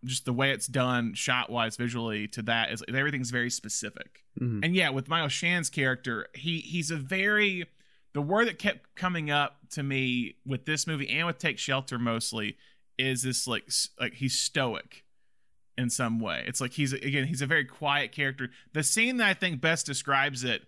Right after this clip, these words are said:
Speaker 1: it's the scene at the funeral when he <laughs> goes and literally spits on his father's <laughs> grave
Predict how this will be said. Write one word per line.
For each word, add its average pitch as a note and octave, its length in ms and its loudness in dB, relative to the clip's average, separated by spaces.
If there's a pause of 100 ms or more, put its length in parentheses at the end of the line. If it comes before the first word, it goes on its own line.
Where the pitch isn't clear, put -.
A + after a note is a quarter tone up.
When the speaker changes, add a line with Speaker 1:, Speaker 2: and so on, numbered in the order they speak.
(520)
Speaker 1:
it's D3 180 2
the E3 140 4
scene F3 180 4
at E3+ 80 0
the D3 80 -4
funeral C#3 560 -6 (480)
when C#3+ 220 2
he D3+ 140 4
<laughs> - 20 2
goes D3 600 4 (120)
and C3+ 580 2 (800)
literally D3+ 880 4 (960)
spits - 560 2
on D#3+ 180 2
his D3+ 220 2
father's C#3 460 2
<laughs> - 20 -8
grave F#3 540 4